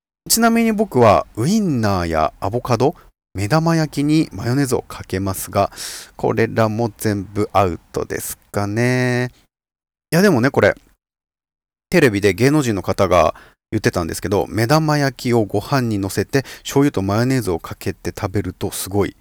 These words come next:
本当にこれ美味しいんですよ。もうマヨネーズ好きな方にはぜひおすすめしたいですね。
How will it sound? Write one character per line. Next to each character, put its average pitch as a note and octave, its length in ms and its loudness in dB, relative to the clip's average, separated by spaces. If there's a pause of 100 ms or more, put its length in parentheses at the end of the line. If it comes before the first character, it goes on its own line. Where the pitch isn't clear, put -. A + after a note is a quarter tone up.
(520)
本 C3+ 180 -6
当 B2 100 0
に A2 60 0
こ G2 120 -2
れ F2+ 120 2
美 G2 60 -2
味 G#2 60 0
し - 160 0
い - 20 -2
ん E2+ 60 -4
で - 80 -6
す - 100 -4
よ。 C2 120 -6 (520)
も G#2 100 -6
う G2 40 -4
マ A2+ 160 2
ヨ B2+ 40 0
ネ B2+ 100 2
ー - 40 0
ズ G#2 100 -4
好 - 80 -6
き - 120 -10
な G2+ 100 -2
方 G#2+ 240 -4
に B2+ 80 -2
は C3 120 0
ぜ G#2+ 120 -4
ひ - 160 -8 (480)
お - 40 -8
す G2 100 -6
す - 100 -8
め E2+ 100 -4
し - 60 -6
た E2+ 140 2
い - 40 0
で C2 80 -6
す - 120 -10
ね。 C#2+ 160 -6